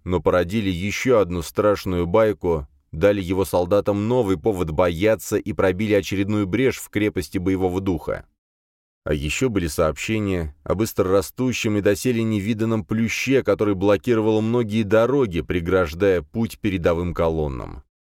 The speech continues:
Казалось, что загнанный в угол Запад обернулся опасной змеёй и начал разворачивать кольца. Ральф также просмотрел донесения с Северного Приморского фронта, где дела, похоже, шли гораздо лучше, чем вблизи от дома.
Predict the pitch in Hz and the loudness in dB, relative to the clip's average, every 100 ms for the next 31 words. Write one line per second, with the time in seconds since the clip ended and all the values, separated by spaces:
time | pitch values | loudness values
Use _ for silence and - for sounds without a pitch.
0 | _ _ _ 120 117 170 175 135 - - | _ _ _ 2 4 4 2 0 -2 -2
1 | 127 95 147 127 123 120 104 127 117 104 | -2 2 2 2 0 0 0 0 0 0
2 | 85 123 123 95 98 98 113 120 - 110 | 2 2 2 0 2 2 2 -2 0 0
3 | 101 120 113 117 104 87 104 104 131 127 | 2 2 0 0 -2 0 0 2 2 2
4 | - 117 113 117 - 113 107 92 95 95 | 0 -2 0 0 0 0 0 2 2 4
5 | 95 98 92 - - 90 73 - - - | 2 0 -4 -6 -2 0 0 -6 -10 -10
6 | - _ _ _ _ _ - 78 92 98 | -12 _ _ _ _ _ -2 0 0 0
7 | - 110 107 - 110 104 92 98 95 107 | 0 0 -2 -2 -2 -2 0 0 0 -2
8 | 117 - 95 92 101 - 107 104 107 113 | -2 -2 -2 0 -4 -2 0 2 2 -2
9 | 104 110 110 113 - 123 131 - 113 113 | 0 0 2 0 0 0 0 0 2 4
10 | 107 98 90 87 - - 87 104 95 92 | 2 2 0 0 -8 -10 -2 0 2 2
11 | 92 127 - 90 98 85 80 - 104 98 | 2 2 0 -2 -2 -2 -4 -4 -2 2
12 | 101 82 113 143 143 80 92 78 71 90 | 0 0 0 0 -2 -4 -4 -4 -4 -4
13 | 78 85 80 76 71 62 50 | 0 0 0 -2 -4 -4 -10